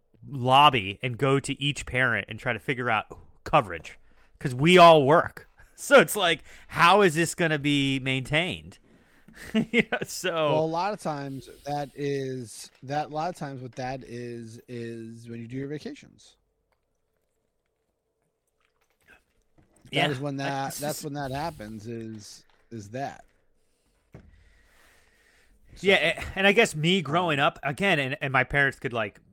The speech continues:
Speaker 1: you know, hit me on the head if they hear me say this, but I don't ever remember going anywhere during any vacation. It was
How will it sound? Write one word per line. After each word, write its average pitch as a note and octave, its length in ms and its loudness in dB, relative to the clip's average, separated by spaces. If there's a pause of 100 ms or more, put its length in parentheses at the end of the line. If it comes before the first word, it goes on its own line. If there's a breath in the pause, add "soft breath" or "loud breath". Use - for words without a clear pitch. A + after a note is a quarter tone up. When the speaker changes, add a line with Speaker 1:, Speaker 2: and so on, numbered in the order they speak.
(160)
Speaker 1:
you B2+ 120 -14
know, G2 220 -12
hit C#3 140 -8
me B2 100 -10
on G#2+ 60 -8
the G2+ 80 -10
head C3 240 -2
if - 220 -12 (180)
they G#2 200 -18
hear G#2 140 -14
me F#2+ 120 -16
say B2 240 -10
this, A#2+ 180 -8
but G2 340 -12 (100)
I D#3 120 6
don't G#3 180 0
ever C3+ 220 2
remember A#2 400 -4
going A2+ 420 -8
anywhere A2 540 -6
during G#2+ 380 -12
any B2+ 220 -4
vacation. F#2+ 680 -10 (300)
It A2+ 100 -10
was A2 180 -12